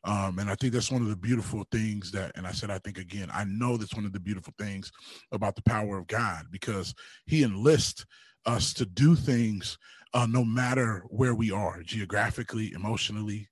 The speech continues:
spiritually. Like, the call is the call, right? So, and the journey is the journey. So if you've navigated this pandemic, if you've navigated, um, just today, you know, pat yourself on the back. I think that's a big thing. I think one of the things that the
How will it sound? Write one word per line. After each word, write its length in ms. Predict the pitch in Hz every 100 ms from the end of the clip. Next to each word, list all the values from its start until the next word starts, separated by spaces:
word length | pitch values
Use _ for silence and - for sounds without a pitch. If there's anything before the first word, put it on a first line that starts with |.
| _
spiritually. 720 | - - 110 110 101 113 104 - - - -
Like, 140 | 110
the 100 | 113
call 320 | - 160 160
is 120 | 127 101
the 80 |
call, 340 | - 135 98 -
right? 320 | 95 101 87
So, 360 | - 113 101 90 - - - -
and 180 | 120 117
the 60 |
journey 300 | 101 147 143
is 180 | 123 107
the 80 | 98
journey. 320 | 117 110 90
So 160 | - 110
if 100 | 113
you've 160 | 123
navigated 800 | 110 120 131 143 127 120 110 98
this 240 | 98 92 -
pandemic, 640 | 104 92 87 120 113 90
if 80 | 87
you've 160 | 98 98
navigated, 800 | 110 127 117 95 110 98 92 - - - - -
um, 480 | 95 95 92 87 78 _
just 240 | 156 156 -
today, 580 | 160 110 143 196 113 90
you 120 | 120
know, 120 | 123
pat 300 | 110 135 -
yourself 300 | 117 131 113
on 100 | 120
the 80 | 101
back. 320 | 98 95 - _ - - - 131
I 60 |
think 140 | 147 143
that's 180 | 135
a 60 | 123
big 200 | 120 110
thing. 240 | 117 98 107
I 40 |
think 200 | 131 131
one 120 | 147
of 140 | 147 135
the 100 | 143
things 220 | 127 113
that 140 | 117
the 200 | 113 101